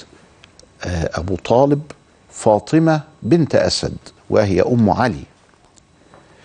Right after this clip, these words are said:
ذهب النبي صلى الله عليه وسلم حينئذ، علي لم، آه، يأتي بعد، يعني، آه، آه، آه، خلفوه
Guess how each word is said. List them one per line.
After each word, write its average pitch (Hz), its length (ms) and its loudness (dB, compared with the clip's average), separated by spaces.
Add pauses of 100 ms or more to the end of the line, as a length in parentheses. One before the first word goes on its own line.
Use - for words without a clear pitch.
(560)
ذهب 165 320 2
النبي 120 380 0
صلى 104 300 0
الله 101 220 2
عليه 101 220 2
وسلم 104 380 0
حينئذ، 127 600 0
علي 113 300 2
لم، 117 340 2 (300)
آه، - 300 -8
يأتي 101 460 0
بعد، 90 320 0
يعني، 82 420 -8
آه، 90 40 -8
آه، - 800 -6
آه، - 40 -12
خلفوه 101 640 2